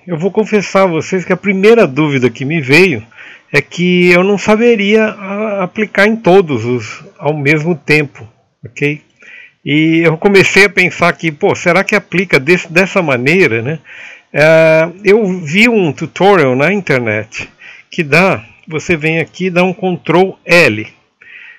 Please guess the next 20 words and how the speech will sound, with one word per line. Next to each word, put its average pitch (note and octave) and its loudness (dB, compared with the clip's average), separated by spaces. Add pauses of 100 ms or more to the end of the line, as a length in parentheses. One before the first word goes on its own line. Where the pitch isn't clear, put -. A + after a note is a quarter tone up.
(120)
Controle E3+ -2 (120)
L F3 -2 (100)
Material. D#3 -4 (1800)
É, C3 -2 (560)
com C#3+ -10
qual D3 4
material? A#2 -4
Boa D3 -4
pergunta, A#2+ -4
né? C3+ -6 (440)
É, C3 0 (440)
eu D3+ -2
acho C#3 -6
que - -8
eu D3+ -8
preciso D3+ -6
selecionar C#3+ -4
pelo E3+ -2
menos F3 -2
um. E3 -2